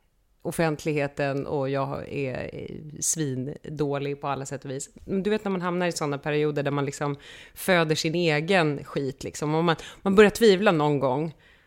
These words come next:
Eh, så här, men vad, vad kan jag egentligen bidra med? Vad gör jag egentligen? Är jag överhuvudtaget bra? Har jag, har jag någonting att komma med?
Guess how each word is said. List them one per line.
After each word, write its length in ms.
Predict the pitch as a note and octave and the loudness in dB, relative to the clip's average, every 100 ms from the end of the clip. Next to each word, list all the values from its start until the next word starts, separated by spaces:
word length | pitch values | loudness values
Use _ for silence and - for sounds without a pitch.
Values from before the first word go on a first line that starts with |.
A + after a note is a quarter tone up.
| _ | _
Eh, 180 | - E3 | -2 -2
så 120 | D3 | 2
här, 140 | C#3 B2 | 0 2
men 160 | F3+ | 2
vad, 240 | F3+ F#3+ - | 4 4 4
vad 180 | E3 F3+ | -2 0
kan 140 | F#3+ | 0
jag 180 | C#3+ A3 | 2 4
egentligen 360 | G#3 C3+ C3+ C3 | 4 2 -2 2
bidra 380 | G3+ B2 E3+ C4+ | 2 2 2 2
med? 220 | D3+ D3+ | 2 0
Vad 100 | F#3 | 0
gör 300 | C#3 B3 B3+ | 0 0 0
jag 120 | G#2+ | -2
egentligen? 480 | A2 - - - C3+ | -4 -6 -8 -6 -6
Är 160 | E3+ E3 | -4 -2
jag 120 | G3 | -2
överhuvudtaget 1000 | G#3 E3 F#3 D3+ C#3 B3+ - D3 C3+ B2+ | -2 2 2 2 0 0 0 -2 -2 -6
bra? 340 | C#3 F3+ - F#3+ | 0 2 2 2
Har 100 | F#3+ | -2
jag, 100 | D3+ | 0
har 100 | E3+ | 0
jag 100 | E3 | 4
någonting 580 | D3+ C#4 A#3 - C3+ | 6 8 8 4 0
att 100 | C3+ | 0
komma 280 | - C#3 B2+ | 2 2 2
med? 200 | C3 F2+ | 0 -2